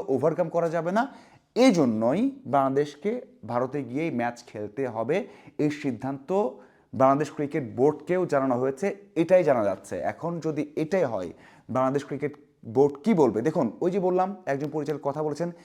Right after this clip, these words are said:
তিনি কিন্তু স্পষ্ট বলে গেছেন যে বাংলাদেশকে ভারতে খেলতে হলে বাংলাদেশ ওয়াক ওভার দিয়ে দিবে, বাংলাদেশ খেলতে যাবে না, বিশ্বকাপ খেলতে যাবে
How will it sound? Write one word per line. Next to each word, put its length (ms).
তিনি 200
কিন্তু 240
স্পষ্ট 580
বলে 320
গেছেন 240
যে 200
বাংলাদেশকে 600
ভারতে 420
খেলতে 340
হলে 260
বাংলাদেশ 400
ওয়াক 280
ওভার 180
দিয়ে 260
দিবে, 180
বাংলাদেশ 340
খেলতে 300
যাবে 200
না, 60
বিশ্বকাপ 460
খেলতে 320
যাবে 240